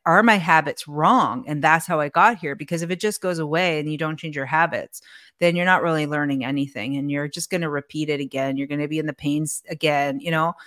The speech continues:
And I think there's protection. Our soul protects us from, from doing that by not actually healing, you know,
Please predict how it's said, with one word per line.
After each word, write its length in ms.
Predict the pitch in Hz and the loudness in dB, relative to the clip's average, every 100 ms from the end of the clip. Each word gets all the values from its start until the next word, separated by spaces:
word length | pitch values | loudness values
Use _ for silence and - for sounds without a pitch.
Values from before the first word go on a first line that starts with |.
| - - _ | -20 -20 _
And 520 | 165 160 160 156 156 - | 0 2 2 0 -2 -4
I 100 | 165 | -4
think 200 | 185 165 | -6 -2
there's 240 | 170 160 | -2 -2
protection. 800 | - 170 - 170 - 165 151 139 - _ _ | -4 -2 2 0 0 -4 -4 -6 -10 _ _
Our 120 | - 165 | 0 2
soul 360 | - 175 175 | 4 6 6
protects 540 | 175 180 165 170 165 - | 4 -2 2 2 2 0
us 220 | 147 - | -2 -4
from, 420 | - 147 147 143 - | -2 -2 0 -4 -4
from 180 | 170 160 | -2 0
doing 300 | 160 165 165 | 0 2 2
that 220 | 147 139 - - | 2 0 -2 2
by 120 | 160 | 4
not 380 | 160 170 175 - | 10 10 10 8
actually 400 | 151 - 160 147 | 2 2 -4 -4
healing, 440 | 202 240 - - _ _ _ _ - | 2 2 0 -8 _ _ _ _ -6
you 80 | |
know, 220 | 139 147 | -2 -2